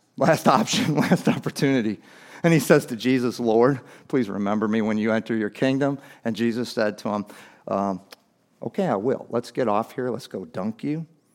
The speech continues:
And no, is that what he said? No. <laughs> He said, "Today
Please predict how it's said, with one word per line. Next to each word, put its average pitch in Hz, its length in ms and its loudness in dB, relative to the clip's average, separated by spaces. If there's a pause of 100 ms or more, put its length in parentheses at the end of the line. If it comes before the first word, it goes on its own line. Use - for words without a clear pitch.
(260)
And 98 280 -10
no, 101 140 -2
is 104 100 -10
that 104 80 0
what 131 100 0
he 151 40 0
said? 226 340 2 (280)
No. 156 320 2
<laughs> - 60 -2
He 190 100 8
said, 214 200 8
"Today 254 500 10